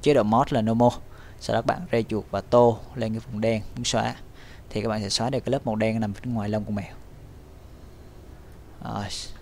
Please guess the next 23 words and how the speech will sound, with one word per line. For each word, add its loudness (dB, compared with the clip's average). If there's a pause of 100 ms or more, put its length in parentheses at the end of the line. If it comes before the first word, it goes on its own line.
(1400)
Rồi, -8
những -8
cái -6
vùng -4
mà -6
nó, -2 (2750)
rồi, 2
như 2
vậy 4
là 0
các 2
bạn 4
đã 2
có 0
thể -2
tách 2
con 6
mèo 2
ra, -6 (220)
ra 0
khỏi -2
cái -2
nền 2